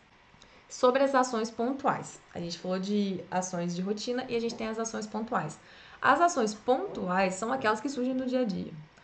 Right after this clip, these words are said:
Surgem por uma demanda específica de um cliente, surge por uma dúvida específica de um colaborador, surge porque surge, enfim, essas demandas vão surgir. Então, qual que é o segredo? Quando você tem claro aquelas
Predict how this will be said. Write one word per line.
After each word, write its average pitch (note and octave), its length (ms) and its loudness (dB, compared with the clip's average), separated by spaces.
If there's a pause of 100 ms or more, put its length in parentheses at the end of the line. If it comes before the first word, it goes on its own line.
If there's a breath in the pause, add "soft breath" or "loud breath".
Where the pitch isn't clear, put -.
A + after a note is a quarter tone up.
(140 loud breath)
Surgem C4+ 480 2
por A#3+ 120 2
uma G3+ 120 4
demanda F#3 340 2
específica F3 460 -6
de D#3+ 100 -8
um F#3+ 60 -8
cliente, F#3 680 0
surge G#3 420 2
por F#3 300 -6
uma F3+ 260 2
dúvida F3 440 -4
específica F3+ 560 -6
de E3 80 -6
um D#3+ 40 -4
colaborador, F3 840 2 (400 loud breath)
surge C4+ 360 2
porque G#3+ 260 -2
surge, A3 840 2 (220)
enfim, F3+ 400 -2 (420)
essas B3 300 4
demandas F#3 440 0
vão G3+ 220 0
surgir. A3 440 -6 (360 loud breath)
Então, C#4 200 2
qual F4+ 180 6
que G4+ 80 2
é G4 40 6
o F#4+ 40 2
segredo? G3 540 -2 (380 soft breath)
Quando C4 260 2
você C4 220 0
tem A3 200 -2
claro A3 320 0
aquelas E3+ 720 -2